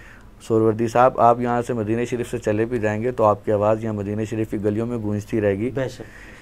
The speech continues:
Speaker 1: हमारी यहाँ बहुत सारी गाड़ियाँ चलती हैं, तो गाड़ियों में हमारे सीडी चल रही होती है, तो हम ये सारी कॉपीज़ करा के सारी गाड़ियों में दे
Speaker 2: सुभान
Speaker 1: देंगे, तो
Speaker 2: अल्लाह।
Speaker 1: आपकी आवाज़ मदीना शरीफ की गलियों में गूंजती रहेगी।"
Speaker 2: सुभान अल्लाह। जिस तरह
Speaker 1: सुनाता
Speaker 2: इमाम
Speaker 1: हूँ।
Speaker 2: बुखारी,
Speaker 1: बिल्कुल।
Speaker 2: अ,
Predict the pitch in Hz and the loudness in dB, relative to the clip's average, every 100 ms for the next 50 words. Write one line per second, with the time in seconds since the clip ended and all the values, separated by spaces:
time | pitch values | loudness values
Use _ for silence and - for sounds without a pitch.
0 | - - 107 117 123 131 127 120 120 - | -20 -2 2 4 4 4 4 4 4 4
1 | 123 123 117 - - - 107 107 120 117 | 2 2 -2 -10 -20 0 4 4 2 2
2 | 104 98 110 117 117 107 107 113 117 107 | 0 0 -4 -2 0 4 4 2 0 0
3 | 107 110 110 117 110 101 101 101 98 - | 0 0 -2 -2 -2 -2 0 -2 -2 -4
4 | 120 113 113 110 107 107 107 104 101 117 | -4 -4 -2 -2 2 2 2 0 0 -2
5 | 110 107 101 117 110 107 101 104 101 110 | -2 0 0 -2 0 0 2 2 2 0
6 | 107 104 104 120 127 117 110 113 107 110 | 2 2 2 0 2 4 4 4 4 4
7 | 117 110 120 131 131 123 127 110 110 120 | 4 0 -2 -4 -2 -4 -2 0 0 0
8 | 117 104 98 - 98 90 95 - 143 131 | -2 -4 -6 -4 -4 -4 -8 -10 -6 -2
9 | 127 127 117 120 127 131 147 - 156 151 | -2 -2 -4 -6 -6 -2 2 4 4 4
10 | 143 147 165 160 120 - 101 | 2 4 6 4 2 0 -8